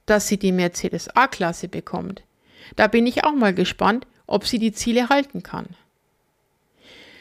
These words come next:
Ich lasse die Erfahrungen mal unkommentiert und bin auf eure, auf euer Feedback gespannt. Vielleicht haben wir zu viel in die Situation reininterpretiert. Ich möchte nochmal betonen, ich habe nichts mit Mary Kay zu tun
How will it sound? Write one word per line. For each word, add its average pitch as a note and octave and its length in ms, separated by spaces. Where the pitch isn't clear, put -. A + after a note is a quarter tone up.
Ich D#4+ 180
lasse C4 280
die A#3+ 80
Erfahrungen A3+ 680
mal F#3+ 160
unkommentiert A3+ 720
und F#3+ 160
bin A3 240
auf F#3+ 180
eure, F3 640
auf F3+ 160
euer F3 220
Feedback G3 440
gespannt. F#3 500
Vielleicht F#3+ 520
haben F#3+ 260
wir F#3+ 160
zu G3 160
viel C4+ 320
in A3 80
die G3 100
Situation F#3+ 680
reininterpretiert. F3+ 1000
Ich B3+ 240
möchte G#3+ 360
nochmal F#3 300
betonen, A3+ 520
ich B3 140
habe F3 240
nichts G#3+ 280
mit G3+ 160
Mary F#3 260
Kay F#3 280
zu G3+ 160
tun A3+ 320